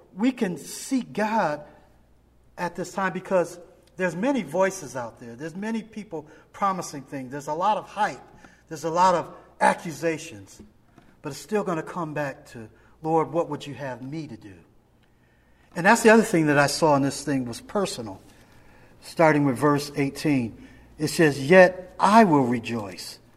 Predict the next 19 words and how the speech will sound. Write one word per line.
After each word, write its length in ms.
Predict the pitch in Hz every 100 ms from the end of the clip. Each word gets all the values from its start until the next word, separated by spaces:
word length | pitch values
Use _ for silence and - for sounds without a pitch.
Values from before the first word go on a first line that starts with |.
| _ _ -
in 100 | 135
the 80 | 120
Lord." 360 | 120 110 98 - - - -
It 100 | 170
doesn't 180 | 262
matter 320 | 262 294 262 185
if 160 | - - - - - _ _ _ - -
the 80 | 151
rest 200 | 196 202
of 60 |
my 120 | 185
family's 440 | 180 202 226 196 147
not 180 | 143 127
rejoicing, 520 | 127 123 120 117 135 -
my 140 | 147
friends, 480 | 147 190 202 175 135
my, 160 | 151 147 - - -
my 120 | 156
associates. 760 | 156 - 208 208 - 247 -